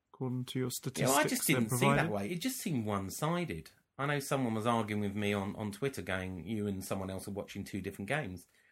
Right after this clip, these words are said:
Speaker 2: But it seemed a lot more one-sided. I know I'm probably being biased, but West Ham seemed to have a lot more of the possession,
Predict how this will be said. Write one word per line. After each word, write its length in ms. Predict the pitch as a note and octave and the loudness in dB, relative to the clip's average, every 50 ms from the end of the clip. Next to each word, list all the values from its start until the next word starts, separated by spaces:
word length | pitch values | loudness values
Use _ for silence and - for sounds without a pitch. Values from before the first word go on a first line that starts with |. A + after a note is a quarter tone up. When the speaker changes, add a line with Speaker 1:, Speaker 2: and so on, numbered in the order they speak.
| _ _ _ | _ _ _
Speaker 2:
But 80 | C#3+ D3+ | -6 -4
it 100 | D#3+ - | -2 -2
seemed 480 | - - F3+ E3+ E3+ D#3+ D#3 D3 C3 | -2 0 2 4 4 4 4 2 2
a 80 | C3 C3 | 0 2
lot 340 | C#3 C#3 C#3 D3 D3 C3+ - | 2 4 4 4 2 0 0
more 200 | C3+ B2+ B2 B2 | 0 0 0 2
one-sided. 680 | A#2 A#2+ A2+ A2 G#2+ - - A#2 A2 G#2+ G2+ F#2+ G2+ | 0 0 0 -2 -4 -4 -4 -4 -2 -2 -4 -4 -4
I 80 | G#2+ A2+ | -2 2
know 200 | C3 D3 D3+ C#3+ | 6 8 8 8
I'm 120 | C3+ B2+ | 8 6
probably 260 | A2+ - C3 G#2 G#2+ G2+ | 6 4 2 0 2 0
being 220 | G#2 G2+ F#2+ F#2+ | 2 0 0 2
biased, 440 | F#2 G2+ F#2+ F#2+ F#2+ F#2 F#2 - - - - - - - _ - | 2 2 2 2 0 -2 -2 -6 -10 -14 -18 -20 -20 -20 _ -6
but 60 | B2+ | -2
West 300 | A#2+ C#3+ D#3 D#3 - - | 4 6 6 6 4 2
Ham 260 | C3+ A#2 A2 G#2+ G#2 | 2 2 2 2 0
seemed 240 | G2+ - A2+ G2+ G2+ - | -2 -2 -2 -2 -2 -2
to 80 | A2 | -2
have 120 | G2 F#2+ G#2 | -2 0 2
a 40 | |
lot 220 | G#2+ B2 D#3+ - - | 4 4 4 4 4
more 220 | C3 A#2+ A2+ G#2+ | 2 2 4 2
of 80 | G2+ F#2+ | 2 0
the 40 | G2 | -2
possession, 720 | - G#2 F#2 - G2+ G2 F#2 - - G2+ F#2 F#2 F#2+ G2+ | -6 -6 -4 -4 -4 -4 -4 -4 -4 -4 -4 -4 -6 -8